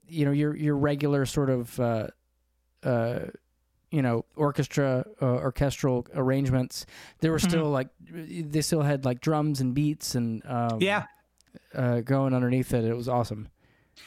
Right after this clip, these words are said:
Speaker 2: Absolutely. Yeah. The, the score won an Oscar, but the soundtrack is, uh,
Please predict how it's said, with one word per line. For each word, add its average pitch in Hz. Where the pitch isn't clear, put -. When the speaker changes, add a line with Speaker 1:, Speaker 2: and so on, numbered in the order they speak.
Speaker 2:
Absolutely. 185
Yeah. 165
The, 156
the 185
score 262
won 214
an 175
Oscar, 156
but 143
the 151
soundtrack 180
is, 147
uh, 196